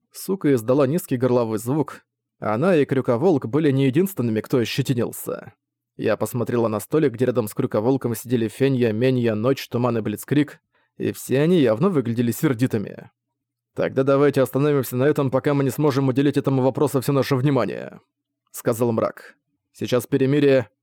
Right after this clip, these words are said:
и мы снова встретимся, когда будет более или менее решена проблема А П П». Он обернулся к другим, сидящим за столом для подтверждения. «Мы согласны», —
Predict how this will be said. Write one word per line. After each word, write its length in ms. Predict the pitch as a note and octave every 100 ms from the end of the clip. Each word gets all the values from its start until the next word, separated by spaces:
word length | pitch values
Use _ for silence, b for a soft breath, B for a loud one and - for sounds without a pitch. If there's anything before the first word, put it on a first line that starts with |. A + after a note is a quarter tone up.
| _ -
и 100 | G#2+
мы 100 | A2
снова 300 | D#3 C#3+ C3+
встретимся, 500 | - D3+ C#3+ - C3+
когда 240 | B2+ C3+
будет 260 | C3+ C#3 A#2
более 260 | D3 C#3+
или 100 | C#3
менее 220 | C#3+ C#3
решена 240 | B2 C#3+ C3+
проблема 420 | C3+ C3 C#3+ C3+
А 40 |
П 120 | B2+ C3+
П». 320 | A#2+ - - _ _ _ _ _ _
Он 200 | B2+ G3+
обернулся 520 | F#3+ - C#3 D3+ D3
к 60 | A2+
другим, 340 | A#2 B2 E3
сидящим 480 | - A#2 A2+ - F#3
за 100 | G#3+
столом 360 | - A#2 D3
для 120 | B2 A#2+
подтверждения. 920 | B2 C3+ B2+ G#2 A2+ F#2+ G1+ - - _ _ _ _ _
«Мы 320 | - A#2+ F#3+ F3+
согласны», — 880 | F3+ E3 D#3+ C#3+ A#2 G#2 - -